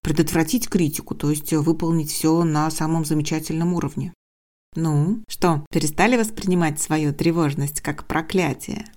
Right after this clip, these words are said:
А вот вам ещё плюсы. Тревожные люди более надёжные. Почему? Да всё просто. Не любят рисковать. Сами не любят риск. И других людей не поведут на риск. Тревожные люди просчитывают, как закончится та или иная ситуация.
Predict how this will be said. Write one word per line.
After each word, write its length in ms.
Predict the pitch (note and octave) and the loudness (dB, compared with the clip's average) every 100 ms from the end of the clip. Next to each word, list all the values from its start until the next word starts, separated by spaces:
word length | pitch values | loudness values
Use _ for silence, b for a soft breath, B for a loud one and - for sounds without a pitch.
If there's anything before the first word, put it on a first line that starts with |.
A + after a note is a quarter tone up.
| _ _ _ - | _ _ _ -4
А 80 | C#3+ | -2
вот 160 | C#3 | -2
вам 140 | D#3 F#3+ | 0 0
ещё 220 | G3+ C#3+ | 0 -4
плюсы. 440 | - D#3 D#3+ D3 - - | -4 -4 -4 -8 -12 -4
Тревожные 680 | D3 D3+ C#3+ F#3+ F#3 E3 D3 | 0 2 4 4 4 2 2
люди 320 | C#3+ G3 G#3 | 4 4 4
более 500 | F#3 D#3 D#3 D#3+ E3 | 2 2 4 4 4
надёжные. 800 | E3 E3 D#3 E3 D#3+ D#3+ C#3+ E3+ - _ | 2 2 2 2 2 0 0 -2 -10 _
Почему? 520 | - - E3+ G#3+ F#4 - | -6 0 2 2 0 -6
Да 120 | G3 | -2
всё 160 | E3+ G#3 | 0 0
просто. 360 | G3+ E3 D3+ - - | 0 -2 -2 -6 0
Не 120 | F3 | 4
любят 280 | F#3+ G3 F#3+ | 4 4 2
рисковать. 640 | E3 - D#3 C#3 C3+ - - | 0 -2 -2 -4 -6 -12 -18
Сами 300 | - F#3 B3 | -8 -2 0
не 140 | D4+ G#3 | 2 2
любят 260 | E3 - | 0 -2
риск. 320 | - - - - | -6 -8 -10 -10
И 60 | - | -4
других 420 | F3+ B3 G3+ - | 0 2 0 0
людей 240 | D3+ C#3+ D3 | -2 2 2
не 160 | D3 | 2
поведут 420 | D3 D3 D3 C#3+ | 0 0 0 -2
на 140 | C#3+ C#3+ | -2 -2
риск. 340 | C#3+ - - - _ _ _ | -4 -10 -16 -20 _ _ _
Тревожные 540 | - D#3 D3 E3 F#3 F#3+ | -6 -2 0 0 2 4
люди 220 | F#3+ E3+ | 4 2
просчитывают, 960 | - D#3+ D3+ - F3 G#3+ G#3 F#3+ F3+ - | -2 -2 -2 0 0 2 2 2 2 0
как 240 | D3+ E3 | 0 0
закончится 680 | F3 F#3 - E3+ F3 F#3 F3 | 2 0 2 2 2 0 -2
та 180 | D#3+ D#3 | 0 2
или 160 | D#3+ | 2
иная 240 | D#3+ D3+ D3+ | 2 0 -2
ситуация. 680 | D3+ - D3 C#3+ - D3 | -6 -4 -2 -4 -6 -10